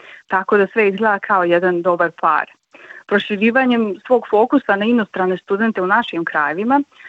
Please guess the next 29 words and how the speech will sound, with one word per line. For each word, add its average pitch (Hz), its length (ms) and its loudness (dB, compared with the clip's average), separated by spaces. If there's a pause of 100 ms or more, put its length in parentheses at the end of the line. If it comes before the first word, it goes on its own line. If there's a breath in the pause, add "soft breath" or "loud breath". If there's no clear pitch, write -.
(160 loud breath)
oni 233 360 2
zapravo 233 420 2
mogu 214 300 2
da 226 120 2
dobiju 226 400 0
izvrsne 240 540 0
buduće 214 420 -4
stručnjake, - 760 -8 (280 loud breath)
da 196 160 0
poboljšaju 208 720 0
takođe 247 560 0
i 214 60 -2
studiranje 226 540 -2
drugih 247 440 0
studenata, 247 560 0
jer 202 320 0
su 190 60 -8
njihova 202 320 -2
predavanja 170 580 0
najčešće 165 500 -2
bazirana 160 600 -2
na 151 100 -6
interakciji. 160 760 -8 (680 loud breath)
Takođe, 233 400 0
naši 269 320 0
studenti 262 460 -2
dobijaju 247 400 0
priliku 240 440 -2
ne 233 140 0